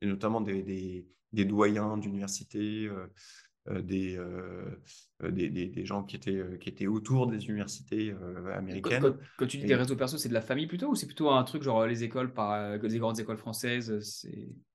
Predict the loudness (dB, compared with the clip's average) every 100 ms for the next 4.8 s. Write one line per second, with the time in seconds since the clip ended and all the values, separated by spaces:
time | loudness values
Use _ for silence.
0 | _ _ _ _ _ _ _ 12 12 12
1 | 10 6 6 4 2 2 2 2 -2 -6
2 | -12 -18 _ _ -2 6 10 10 10 10
3 | 8 6 6 6 6 0 0 -4 -2 0
4 | 0 0 0 0 0 -2 0 0